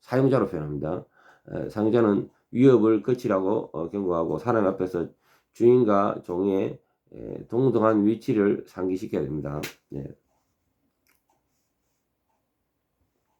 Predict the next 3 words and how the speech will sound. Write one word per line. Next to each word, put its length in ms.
어, 180
이런 300
부분은 760